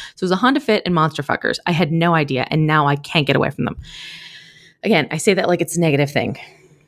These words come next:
It's not. It's just all up in my grill lately. Also with the Honda Fits.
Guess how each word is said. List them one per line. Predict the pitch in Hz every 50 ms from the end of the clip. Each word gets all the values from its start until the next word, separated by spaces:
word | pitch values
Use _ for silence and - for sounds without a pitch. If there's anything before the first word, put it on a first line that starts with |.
| - -
It's | - - 320
not. | 415 392 - - _ _ _ - - - - - - - - - - - - - - _ _
It's | - - -
just | - 147 139 - - - - _ _ -
all | 151 147
up | 160 160 190
in | 180
my | 202 202
grill | 190 170 175 170 151 151
lately. | 156 143 117 - 139 135 139 143 143 - _ _ _ _ _ _ _ _ _ _ _ _ _ -
Also | 160 165 - -
with | 156 165 -
the | 147
Honda | 143 143 135 131
Fits. | 139 - 123 120 - - - -